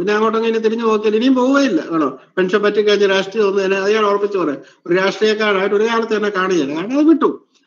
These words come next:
അവരെല്ലാവരും വലിയ സഹൃ-, സുഹൃത്ത് ബന്ധമുണ്ട്, അതില്ലെന്നല്ല പറയുന്നത്. അത്, അത്, അത് അവിടെ വിട്ടു കളഞ്ഞു. അപ്പം നമ്മുടെ passion അനുസരിച്ചുള്ള വേണം നമ്മൾ ambition രൂപീകരിക്കാൻ.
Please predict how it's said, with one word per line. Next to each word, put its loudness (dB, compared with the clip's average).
അവരെല്ലാവരും 2
വലിയ 2
സഹൃ-, -2
സുഹൃത്ത് -2
ബന്ധമുണ്ട്, 4
അതില്ലെന്നല്ല 0
പറയുന്നത്. -4
അത്, 0
അത്, -2
അത് 0
അവിടെ 0
വിട്ടു 0
കളഞ്ഞു. 2
അപ്പം -2
നമ്മുടെ 2
passion 0
അനുസരിച്ചുള്ള 0
വേണം 2
നമ്മൾ 2
ambition 4
രൂപീകരിക്കാൻ. 4